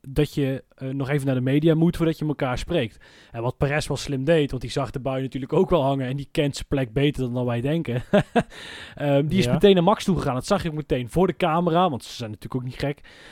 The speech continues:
Speaker 2: Ah.
Speaker 1: En, ehm, meteen maar even praten en meteen maar even, even, even de kou uit de lucht, waardoor je vervolgens naar de media toe gaat en gewoon een, een steekhoudend verhaal hebt. Ehm, eh, eh,
Speaker 2: Ja, maar dat, dat slaat toch nergens op, dat verhaal? Hij heeft hem niet gezien. Dus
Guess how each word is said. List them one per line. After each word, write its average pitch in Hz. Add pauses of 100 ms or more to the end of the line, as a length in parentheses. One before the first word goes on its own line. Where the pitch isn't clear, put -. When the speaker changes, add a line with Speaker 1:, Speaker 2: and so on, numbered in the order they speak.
(140)
Speaker 2:
Ah. 110
Speaker 1:
En, 151
ehm, 143 (340)
meteen 208
maar 202
even 170
praten 196
en 185
meteen 196
maar 190
even, 165
even, 156
even 143
de 147
kou 196
uit 143
de 123
lucht, 113
waardoor 156
je 160
vervolgens 147
naar 147
de 143
media 170
toe 131
gaat 113
en 143
gewoon 135
een, 135
een 139
steekhoudend 127
verhaal 123
hebt. 113 (440)
Ehm, 123
eh, 117
eh, 107 (220)
Speaker 2:
Ja, -
maar 117
dat, 110 (100)
dat 101
slaat 120
toch 110
nergens 113
op, 110
dat 113
verhaal? 104
Hij 117
heeft 131
hem 123
niet 127
gezien. 113 (260)
Dus -